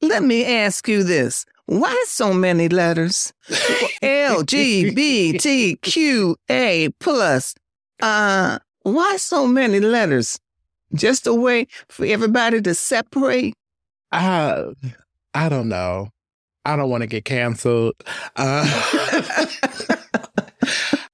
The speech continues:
Speaker 2: I don't know, but it's hard to keep up even being a part of the community. And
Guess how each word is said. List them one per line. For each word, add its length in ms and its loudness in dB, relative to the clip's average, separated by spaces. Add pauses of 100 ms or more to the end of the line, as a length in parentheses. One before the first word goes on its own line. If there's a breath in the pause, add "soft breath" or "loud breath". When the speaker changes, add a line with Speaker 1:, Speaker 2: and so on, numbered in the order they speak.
Speaker 2:
I 180 2
don't 240 2
know, 340 2
but 480 0 (440)
it's 240 0
hard 400 0
to 80 -6
keep 300 -2
up 220 -2
even 400 -2
being 260 -2
a 60 -4
part 280 -2
of 160 -2
the 100 -8
community. 680 -4 (480)
And 640 -4